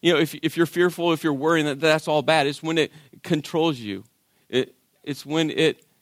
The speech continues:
debilitates you. It's when it consumes you. And some good friends that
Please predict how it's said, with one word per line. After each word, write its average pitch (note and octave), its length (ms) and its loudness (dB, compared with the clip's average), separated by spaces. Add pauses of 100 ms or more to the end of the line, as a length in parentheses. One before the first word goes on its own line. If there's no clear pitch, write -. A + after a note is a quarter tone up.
(140)
debilitates D3 800 -2
you. A2 260 -8
It's - 200 -12
when C#3 300 -6
it - 300 -8
consumes D3 720 -4
you. G#2+ 180 -10 (1800)
And C3 80 -16
some C#3 200 -6
good D#3+ 180 0
friends D#3 340 0
that A#2+ 120 -2